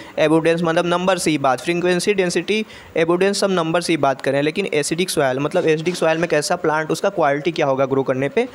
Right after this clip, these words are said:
तो उसे हम measure करते हैं उसका quality, क्वालिटेटिव character में। अगला question है, which statement is true? Okay, तो ऐसे question में थोड़ा दिमाग लगाना पड़ता है।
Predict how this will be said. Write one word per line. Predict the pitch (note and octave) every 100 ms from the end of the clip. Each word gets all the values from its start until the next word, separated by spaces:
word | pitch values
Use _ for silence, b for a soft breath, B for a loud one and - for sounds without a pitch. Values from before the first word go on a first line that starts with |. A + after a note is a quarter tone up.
| B B B -
तो | F3+ F#3+
उसे | F#3+ G#3+
हम | G#3+
measure | G3 F#3 G3
करते | F#3 F3+
हैं | F#3+
उसका | F3+ G3+
quality, | F3 C#3 C#3
क्वालिटेटिव | D3+ - - D3+ D3 D3 D#3 D3+ D#3
character | C3+ A#2+ -
में। | B2 B2+ - B -
अगला | D#3+ F#3+
question | G3 F#3 G3
है, | F#3+ A3 - B B B B - -
which | F#3 A3 - F#3
statement | - F3+ F3+ F#3+ G3+
is | F#3 F3 -
true? | C#3 B2+ C3+ - - -
Okay, | E3 F#3
तो | C#3+ - - D#3+
ऐसे | D#3+ G3+
question | F#3 F3
में | F3+ F3
थोड़ा | E3+ D#3
दिमाग | C#3+ C#3+ D3
लगाना | C#3 C3+
पड़ता | C3 B2+ -
है। | C#3 E3